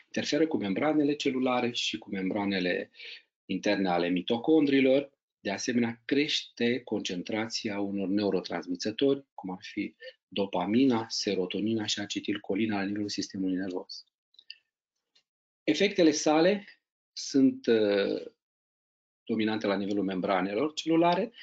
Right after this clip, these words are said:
și la nivelul mediatorilor, ceea ce a făcut ca acestea să fie utilizate în multe studii,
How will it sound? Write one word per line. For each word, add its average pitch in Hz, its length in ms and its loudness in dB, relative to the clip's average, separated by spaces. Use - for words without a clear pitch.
și - 180 -2
la 120 100 2
nivelul 113 300 4
mediatorilor, 104 640 4
ceea 185 180 2
ce 170 120 2
a 139 100 4
făcut 190 460 -2
ca 107 160 -6
acestea 151 340 -4
să 127 120 -4
fie 160 240 2
utilizate 113 640 0
în 151 120 4
multe 127 520 2
studii, 120 640 -6